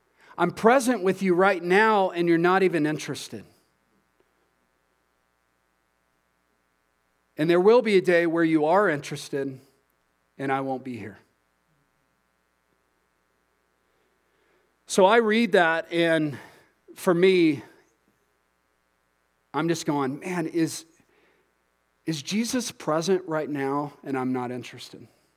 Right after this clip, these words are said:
Is Jesus longing and seeking to be with me, and I've kept him at arm's length? Is Jesus seeking to be a friend of mine,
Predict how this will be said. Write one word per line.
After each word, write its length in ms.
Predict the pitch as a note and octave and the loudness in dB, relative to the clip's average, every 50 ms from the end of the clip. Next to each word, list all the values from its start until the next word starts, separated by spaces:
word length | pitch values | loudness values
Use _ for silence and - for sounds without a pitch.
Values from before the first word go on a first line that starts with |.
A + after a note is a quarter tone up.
| _ _ _ _ _ _ _ _ _ _ _ _ _ _ _ _ _ _ _ _ _ _ _ _ _ - - - | _ _ _ _ _ _ _ _ _ _ _ _ _ _ _ _ _ _ _ _ _ _ _ _ _ -20 -8 -4
Is 180 | - E3+ D3 - | -2 -2 -2 -2
Jesus 520 | - G#3 A3 A#3+ A#3+ - C#4 B3+ - - | -2 0 0 2 2 0 0 -2 0 0
longing 560 | F3 E3 D#3+ D#3+ F3 F#3 G3 G#3 G#3 G#3+ G3+ | 2 2 4 4 4 2 2 2 2 2 2
and 120 | F3 D#3+ - | 0 0 -2
seeking 500 | - - - F3+ E3+ E3 G3 F3+ F3+ E3+ | -4 -4 -4 -4 -2 0 0 0 2 0
to 40 | |
be 160 | C#3 C#3+ C#3+ C#3+ | 0 0 0 0
with 320 | B2+ C3+ C3+ C#3 - - | 0 -2 -4 -6 -4 0
me, 300 | F3+ F3+ F#3 F#3+ G3 F#3+ - _ _ _ _ _ _ _ _ _ _ _ _ _ _ _ _ _ _ _ _ _ _ _ _ _ _ _ _ _ _ _ _ _ _ _ _ _ _ _ _ _ _ _ _ _ _ _ _ _ _ _ _ _ _ _ _ _ _ _ _ _ _ _ _ _ _ _ _ - | 2 2 2 2 -2 -6 -12 _ _ _ _ _ _ _ _ _ _ _ _ _ _ _ _ _ _ _ _ _ _ _ _ _ _ _ _ _ _ _ _ _ _ _ _ _ _ _ _ _ _ _ _ _ _ _ _ _ _ _ _ _ _ _ _ _ _ _ _ _ _ _ _ _ _ _ _ -6
and 100 | C#3+ C#3+ | -4 -2
I've 160 | D3 D3 - - | -2 -4 -4 -4
kept 240 | E3+ D#3+ D#3 - | -4 -4 -4 -2
him 140 | D#3+ D3+ D3 | -2 -4 -4
at 80 | C#3+ C#3 | -4 -4
arm's 380 | C3+ C3+ C#3 C#3 C3+ B2 - | -4 -4 -4 -6 -8 -8 -10
length? 420 | C3+ C3+ B2+ A2+ - _ _ _ _ _ _ _ _ _ _ _ _ _ _ _ _ _ _ _ _ _ _ _ _ _ _ _ _ _ _ _ _ _ _ _ _ _ _ _ _ _ _ _ _ _ _ _ _ _ _ _ _ _ _ _ _ _ _ _ _ _ _ - | -10 -10 -10 -10 -12 _ _ _ _ _ _ _ _ _ _ _ _ _ _ _ _ _ _ _ _ _ _ _ _ _ _ _ _ _ _ _ _ _ _ _ _ _ _ _ _ _ _ _ _ _ _ _ _ _ _ _ _ _ _ _ _ _ _ _ _ _ _ 0
Is 200 | F3 F3+ D3 C#3+ | 0 0 0 -2
Jesus 440 | - G#3 A#3 B3 B3 - C#4+ C4 - | -4 0 0 0 2 2 0 0 0
seeking 400 | - - B3+ B3+ A3 C4 B3 A3+ | 0 -2 -2 -2 0 0 0 2
to 80 | A3 | 2
be 300 | E3 F#3+ G#3+ G#3+ A3 G#3+ | 2 2 2 2 4 2
a 200 | F#3+ - F3+ F3 | 2 2 0 -4
friend 460 | E3 - - - F#3 G3+ A#3 B3 A#3+ A#3 | -6 -4 0 2 4 4 4 4 4 2
of 160 | G#3+ E3+ F#3+ | 2 2 2
mine, 580 | F#3+ F#3+ F#3+ G3 G#3+ A#3 A#3+ A#3+ B3 A#3 A3+ | 2 4 4 4 4 2 2 0 -2 -4 -6